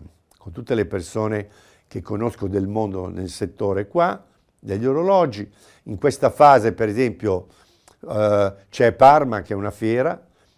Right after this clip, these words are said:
è il mercante fiera, era una volta una fiera molto interessante per quello che mi riguarda. Io non la faccio più perché non ho il dono dell'ubiquità, quindi non posso essere qui e poi fare anche le fiere, nonostante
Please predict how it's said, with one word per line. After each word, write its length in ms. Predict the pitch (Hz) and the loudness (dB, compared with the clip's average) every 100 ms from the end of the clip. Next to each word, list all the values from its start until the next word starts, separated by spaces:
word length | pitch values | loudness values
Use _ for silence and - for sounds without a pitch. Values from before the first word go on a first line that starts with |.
| _ - | _ -16
è 100 | 101 | -10
il 60 | |
mercante 440 | 101 95 104 92 143 | -10 -8 -8 -8 -8
fiera, 420 | 175 165 165 165 _ _ | -4 -2 -4 -8 _ _
era 400 | - 165 156 135 | -2 6 8 8
una 140 | 123 123 | 6 8
volta 340 | 131 120 117 | 8 8 4
una 160 | 110 107 | -6 -4
fiera 280 | 120 110 | 0 0
molto 380 | 107 131 143 110 | 0 2 2 0
interessante 540 | 113 113 92 117 95 87 | -6 -6 -4 -6 -6 -8
per 140 | 92 | -6
quello 240 | 107 101 | -4 -6
che 140 | 90 98 | -6 -8
mi 120 | 101 | -8
riguarda. 500 | 113 131 120 - _ _ _ _ _ | -8 -6 -6 -10 _ _ _ _ _
Io 140 | 113 | -6
non 140 | 107 95 | -4 -6
la 60 | |
faccio 280 | 92 95 107 | -6 -6 -6
più 180 | 92 120 | -6 -6
perché 440 | 90 82 98 95 - _ _ | -6 -8 -8 -10 -14 _ _
non 200 | 92 98 | -8 0
ho 100 | 110 | 2
il 120 | 101 | 2
dono 280 | 95 104 95 | 0 -2 -2
dell'ubiquità, 760 | 92 95 95 95 156 120 98 78 | -4 -6 -6 -8 -8 0 0 0
quindi 260 | 104 90 | -8 -10
non 160 | 87 90 | -10 -6
posso 400 | 110 90 92 85 _ _ | -4 -4 -10 -20 _ _
essere 380 | 117 101 98 85 | -12 -10 -8 -8
qui 220 | 101 95 | -8 -10
e 40 | |
poi 180 | 85 101 | -8 -10
fare 320 | - 98 98 - _ _ _ | -8 -10 -10 -16 _ _ _
anche 240 | 98 90 110 | -10 -4 -2
le 120 | 113 | 0
fiere, 280 | - 160 165 | 4 6 6
nonostante 720 | 143 139 - 175 160 170 | 2 0 2 0 0 -2